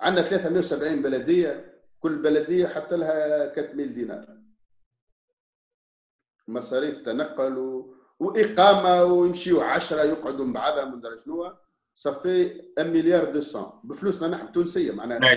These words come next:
Speaker 2: تونسي.
Speaker 1: خمسمية مليون، سانكسون ميل دولار. ميم با. سي.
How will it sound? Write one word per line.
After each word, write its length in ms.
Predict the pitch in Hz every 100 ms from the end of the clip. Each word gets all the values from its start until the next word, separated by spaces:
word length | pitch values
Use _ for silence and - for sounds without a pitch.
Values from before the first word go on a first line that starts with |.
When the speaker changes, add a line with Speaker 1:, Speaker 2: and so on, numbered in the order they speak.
| -
Speaker 2:
تونسي. 160 | 143 165
Speaker 1:
خمسمية 420 | - 185 180 175
مليون، 460 | 170 170 185 170 170 156 147 127 131 -
سانكسون 460 | 170 170 170 165
ميل 180 | 180 165
دولار. 340 | 151 135 - - _ _ _ _ _ -
ميم 160 | 170 196
با. 260 | - 104 - _ _ _ _ _ _
سي. 420 | - 147 - -